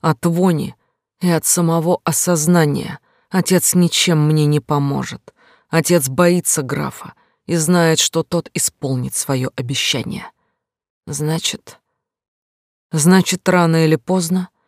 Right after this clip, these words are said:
меня и правда изрежут тут на куски, если даже папа в это верит. Задыхаясь, я в ужасе посмотрела на Андрея. «Вы и правда собирались отрезать мне ухо?»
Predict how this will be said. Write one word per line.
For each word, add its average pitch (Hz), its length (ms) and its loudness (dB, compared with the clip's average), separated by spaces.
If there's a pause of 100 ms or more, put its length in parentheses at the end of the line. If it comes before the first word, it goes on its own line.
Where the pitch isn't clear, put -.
(400)
меня 208 240 4
и 156 40 4
правда 127 640 -6
изрежут 139 640 -2
тут - 220 -12
на 139 80 -4
куски, - 520 -6 (280)
если 170 320 0
даже 151 300 0
папа - 460 -8 (340)
в 139 80 -8
это 139 200 -4
верит. 123 440 -6 (600)
Задыхаясь, 151 800 0 (240)
я 160 240 2
в 156 80 0
ужасе 156 320 -2
посмотрела 143 580 0
на 139 160 0
Андрея. 139 440 -2 (720)
«Вы 156 380 0 (500)
и 143 120 -4
правда 180 520 -2
собирались 147 760 0
отрезать 151 580 -4
мне 156 240 0
ухо?» - 420 -8